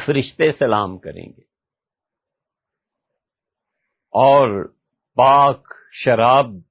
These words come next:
پینے کے لیے دی جائے گی۔ ان ساری چیزوں سے بلند تر وہ اللہ کی زیارت ہے، وہ اللہ کو دیکھنا۔ شیخ کہتے ہیں،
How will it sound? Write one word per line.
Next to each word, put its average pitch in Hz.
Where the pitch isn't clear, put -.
پینے 127
کے 117
لیے 110
دی 120
جائے 139
گی۔ 226
ان 160
ساری 285
چیزوں 247
سے 156
بلند 120
تر 175
وہ 165
اللہ 120
کی 110
زیارت 92
ہے، -
وہ 123
اللہ 117
کو 98
دیکھنا۔ 101
شیخ 113
کہتے 113
ہیں، 156